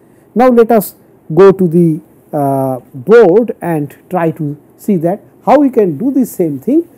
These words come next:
with the help of, uh, you know, the Ashby technique. Okay, so let us try to solve this problem.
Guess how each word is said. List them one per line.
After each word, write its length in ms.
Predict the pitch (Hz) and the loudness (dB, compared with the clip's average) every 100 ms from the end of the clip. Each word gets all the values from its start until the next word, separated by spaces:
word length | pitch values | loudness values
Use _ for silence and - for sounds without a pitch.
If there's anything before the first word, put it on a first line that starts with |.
| _ _ - | _ _ -4
with 160 | 208 | -2
the 100 | 180 | 0
help 400 | 135 151 151 139 | 0 0 -2 -2
of, 220 | 226 359 - _ _ _ 170 | -2 -2 -8 _ _ _ -2
uh, 340 | 165 160 156 202 | 0 0 -2 0
you 80 | |
know, 180 | 170 160 | 0 0
the 300 | 147 160 156 - - | 0 -2 -2 -10 -2
Ashby 380 | 185 180 165 165 | -2 -2 -4 -6
technique. 560 | - 208 - 101 - | -2 -2 -2 -20 -20
Okay, 240 | 107 254 415 _ _ _ _ _ _ | -10 -6 -6 _ _ _ _ _ _
so 160 | _ 247 | _ 2
let 140 | 226 208 | 4 2
us 120 | - | -2
try 280 | - 175 160 | -4 0 0
to 300 | 160 147 143 | 0 0 -2
solve 360 | - 196 165 | 0 2 2
this 200 | 139 247 | 0 -4
problem. 380 | - 139 110 - | -2 -4 -4 -10